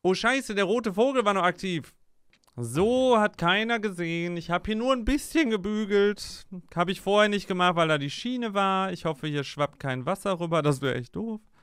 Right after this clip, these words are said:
Äh, ich glaube, da schwappt bald Wasser rüber. Da müssen wir vielleicht noch, äh, hier ein bisschen anhö-, äh, anhöhen, erhöhen. Und dann klappt das. Im Nachhinein hätte man hier, glaub ich, die Kante als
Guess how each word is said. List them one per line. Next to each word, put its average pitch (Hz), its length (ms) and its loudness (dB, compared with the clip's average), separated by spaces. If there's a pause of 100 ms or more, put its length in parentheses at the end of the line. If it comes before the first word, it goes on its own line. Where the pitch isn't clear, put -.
(800)
Äh, 180 260 -10
ich - 120 -16
glaube, 143 260 -2
da 127 100 -2
schwappt 214 340 -6
bald 190 220 -2
Wasser 175 320 -4
rüber. 165 260 -2
Da 147 60 0
müssen 151 220 -6
wir 143 100 -10
vielleicht 139 220 -2
noch, 135 180 -6
äh, - 400 -14 (220)
hier 143 240 -6
ein 135 60 -8
bisschen 131 260 -10
anhö-, 180 480 -2
äh, - 60 -8
anhöhen, 131 680 -2
erhöhen. 180 680 2 (540)
Und 240 220 -4
dann 196 160 2
klappt 180 320 2
das. 143 200 4
Im 143 120 -2
Nachhinein 170 340 0
hätte 165 140 -4
man 151 160 -4
hier, 147 100 -6
glaub 135 200 -4
ich, 131 120 -16
die 139 300 -8 (160)
Kante 123 380 -8
als - 440 -10